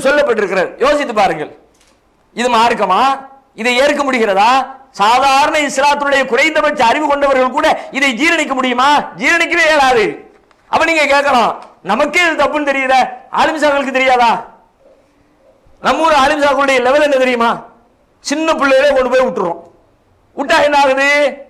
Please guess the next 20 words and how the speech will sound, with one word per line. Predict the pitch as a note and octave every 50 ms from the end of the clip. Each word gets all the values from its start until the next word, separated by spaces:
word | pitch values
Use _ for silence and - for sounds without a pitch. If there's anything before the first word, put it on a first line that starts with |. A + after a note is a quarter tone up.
| _ _ -
படிப்பு, | A3 C4 C#4 B3+ C#4 D4 D4
போக்குவரத்து, | D4 C#4 C#4+ C#4+ C4 C4 D4 D4 C4+
பொது | C#4 C#4 C#4+ C#4
அறிவு | C4+ C#4 D4 D4 C4+
அதெல்லாம் | A#3+ B3 B3+ C#4+ D#4+ D#4+ - A3+
வர்றதுக்கு | A#3 A#3 D#4 D#4+ D#4+ D#4 B3 B3+ B3+
முன்னாடியே | C4+ D4+ D4+ C#4+ B3+ A3+ G3+ F#3+ G3 G#3 A3 A#3 A#3 - - - - - - -
அவர்களுடைய | A3+ C4+ C#4+ C#4+ C#4 C4 B3 A#3 G#3+ A#3
மூளை | C#4 D4+ D#4 D4+ C#4+ B3 - -
சலவை | A#3 B3 D4 D#4 D#4+ D4+ A3 C4
செய்யப்படுகிறது. | B3+ A#3+ A#3 G3 F#3 E3+ E3 D#3 C3+ - - - - - _ _ _ _ _ _ _ _ _ _ _ _ _ - -
ஒரு | A#3 C4 - -
குறிப்பிட்ட | D#4 E4+ E4+ E4+ E4 E4+ E4 D#4 C#4+
வகையிலே | C#4 C4+ C#4+ D4+ D#4 D#4 D4+
அவர்களுடைய, | C#4+ C#4 C4+ C#4+ C#4 C#4 C4+ B3+
அவர்களுடைய | C4 C4 C4+ C#4 C4+ C4 B3 A#3+ C4
மூளையில் | D4+ D#4+ D#4+ D4+ C#4+ B3+ - A#3
கருத்துக்கள் | C#4 D4+ C#4+ A3 C4 A#3 C#4+ C4+ - D4
திணிக்கப்படுகிறது. | D#4 E4+ C#4 D#4+ D4+ D4 C#4 C4 C4 B3 A3 F3+ C#3+ - - - - _ - - _ _ _ _ _ _ _ _ _ _ _ _ _ _ -
அபூ | - B3+